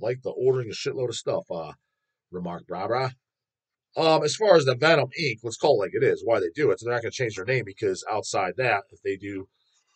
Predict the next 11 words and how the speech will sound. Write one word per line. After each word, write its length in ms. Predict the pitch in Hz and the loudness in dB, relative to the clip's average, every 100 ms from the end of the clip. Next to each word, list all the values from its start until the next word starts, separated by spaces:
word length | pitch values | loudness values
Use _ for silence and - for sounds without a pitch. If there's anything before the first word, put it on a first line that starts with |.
| _ | _
Mantis 500 | - 95 104 107 101 | -10 -4 -4 -4 -6
and 80 | 98 | -2
Abaddon, 480 | 110 127 92 82 90 | -2 -2 -4 -8 -10
which 120 | 90 87 | -12 -12
was 100 | 90 | -8
those 200 | 87 - | -8 -6
two, 300 | 95 90 95 _ | -6 -6 -6 _
<laughs> 120 | - | -16
at 160 | 107 - - _ _ _ _ _ _ _ _ _ - | -14 -16 -20 _ _ _ _ _ _ _ _ _ -12
least 240 | 92 87 | -10 -10
originally, 640 | 76 104 104 69 73 82 | -4 -2 -2 -6 -14 -16